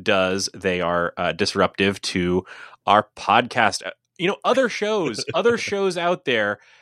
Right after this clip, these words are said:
Speaker 1: have, uh, like, season breaks, and they'll be like, "Nah," you know, they'll,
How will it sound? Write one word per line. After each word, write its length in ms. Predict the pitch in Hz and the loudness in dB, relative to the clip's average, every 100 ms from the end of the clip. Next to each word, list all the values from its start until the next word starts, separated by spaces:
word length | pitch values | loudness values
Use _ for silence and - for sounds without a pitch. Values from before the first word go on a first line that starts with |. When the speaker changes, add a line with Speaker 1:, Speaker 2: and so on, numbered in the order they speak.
| _ | _
Speaker 1:
have, 580 | - 127 123 120 117 113 - | -2 2 4 4 0 -2 -2
uh, 240 | 95 90 | -2 -2
like, 300 | 104 95 - - | -2 -2 -4 -4
season 680 | - - 120 127 143 139 | -2 -2 -2 -2 -4 -4
breaks, 540 | 113 123 131 139 - 117 | 0 2 2 0 -4 -4
and 100 | 110 | -2
they'll 120 | 107 | 0
be 100 | 104 | 2
like, 220 | 101 92 | 2 0
"Nah," 220 | 107 123 | -2 -2
you 120 | - 113 | -2 -2
know, 240 | 104 110 | 0 2
they'll, 260 | 110 110 | 2 2